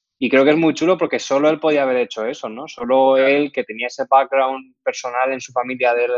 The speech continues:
Speaker 1: con la moda, podía haber creado un estilo que,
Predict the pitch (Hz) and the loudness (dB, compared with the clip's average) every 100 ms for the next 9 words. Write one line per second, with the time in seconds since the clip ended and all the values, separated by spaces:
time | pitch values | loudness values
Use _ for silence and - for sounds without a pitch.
0 | 127 - 123 123 135 143 160 - _ _ | -4 -2 0 2 4 4 2 0 _ _
1 | _ _ _ 127 120 117 139 147 143 143 | _ _ _ 2 4 4 4 4 2 0
2 | 139 139 127 - - 139 160 185 135 120 | 0 0 -4 -8 -6 -4 -4 -4 -2 -2
3 | 113 113 - | -2 -6 -8